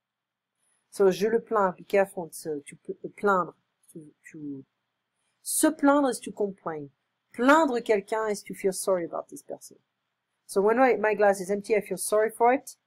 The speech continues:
When my glass is full, I empty it. Donc tu, quand mon verre est vide, je le plains. Quand mon verre est plein, je le vide. Voilà, c'est un petit jeu de mots ici. Quand le verre est tiré, il faut le boire.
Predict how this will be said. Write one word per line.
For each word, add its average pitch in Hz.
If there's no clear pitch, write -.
When 185
my 185
glass 180
is -
full, 208
I 170
empty 156
it. -
Donc 196
tu, 190
quand 220
mon 226
verre 220
est 202
vide, 202
je 185
le 190
plains. 214
Quand 196
mon 185
verre 185
est 170
plein, 202
je 175
le 175
vide. 139
Voilà, 147
c'est 151
un 160
petit 180
jeu 175
de 170
mots 151
ici. 139
Quand 240
le 247
verre 240
est 226
tiré, 254
il 190
faut -
le 226
boire. 165